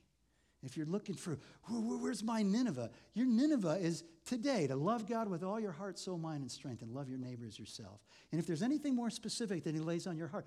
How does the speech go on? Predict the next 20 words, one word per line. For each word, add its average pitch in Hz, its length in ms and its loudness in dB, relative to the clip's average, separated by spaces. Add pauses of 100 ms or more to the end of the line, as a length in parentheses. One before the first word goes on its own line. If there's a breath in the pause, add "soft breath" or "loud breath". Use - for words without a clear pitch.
(160 loud breath)
great. 277 280 0 (420)
That's 294 180 0
gravy. 208 480 0 (160 loud breath)
He's 269 160 0
just 185 160 -2
giving 185 240 4
you 240 100 2
more. 233 340 0 (640 soft breath)
If, 190 140 2
if 185 180 2
it's 220 180 4 (220 loud breath)
like, 185 300 4
"You, 175 140 0
you 220 140 -2
gotta 170 240 2
go 131 400 2 (200 loud breath)
and 156 120 4
make 160 240 2
it 156 100 -4
right. 180 640 0